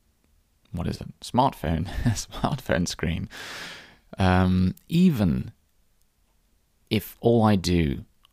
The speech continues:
is look at this notification and think, and read it,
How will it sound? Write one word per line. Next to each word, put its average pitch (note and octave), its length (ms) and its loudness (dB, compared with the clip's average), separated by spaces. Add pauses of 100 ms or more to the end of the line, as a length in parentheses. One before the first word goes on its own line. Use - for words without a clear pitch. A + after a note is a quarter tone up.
(260)
is E2+ 180 -2
look F#2+ 500 0 (280)
at - 120 -4
this - 180 -6
notification - 760 -6
and - 160 -8
think, - 400 -8 (560)
and G2 180 4
read C#3+ 260 4
it, - 280 -2